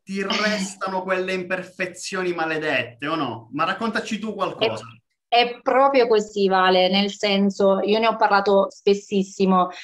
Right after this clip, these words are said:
Speaker 2: Venivo da un periodo, o, o meglio da una vita di digiuno praticamente, dove tutto, secondo la mia mente, e lo dico contorta, faceva male, quindi il cibo era nemico.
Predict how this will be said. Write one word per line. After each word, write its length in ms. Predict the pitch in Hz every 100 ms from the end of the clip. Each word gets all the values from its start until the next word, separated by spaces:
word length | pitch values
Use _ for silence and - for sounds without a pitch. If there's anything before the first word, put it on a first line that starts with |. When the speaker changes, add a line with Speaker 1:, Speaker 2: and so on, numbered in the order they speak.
| - - -
Speaker 2:
Venivo 420 | - 240 262 247
da 300 | 220 202 196 208
un 200 | 214 214
periodo, 640 | 226 220 240 254 262 262
o, 300 | 269 - 196 190
o 100 | 208
meglio 240 | 214 202
da 100 | 185
una 260 | 180 190 190
vita 440 | 240 202 - 165 165 - _ 190
di 280 | 185 180
digiuno 720 | 175 180 190 226 185 170 170 -
praticamente, 1080 | - 170 180 175 180 170 170 170 180 175 170 180
dove 260 | 190 196
tutto, 640 | 262 277 277 - 294 277 277
secondo 720 | 269 202 220 220 208 202 196
la 180 | 190 196
mia 380 | 202 196 185
mente, 720 | 185 202 214 214 202 190 185 185
e 120 | 180
lo 120 | 190
dico 400 | 185 233 208 185
contorta, 840 | 190 190 196 196 226 226 226 247 240
faceva 380 | 208 - 190 180
male, 440 | 170 165 180 180
quindi 260 | 202 190 202
il 100 | 196
cibo 360 | - 254 240
era 140 | 233 202
nemico. 600 | 190 175 165 - 180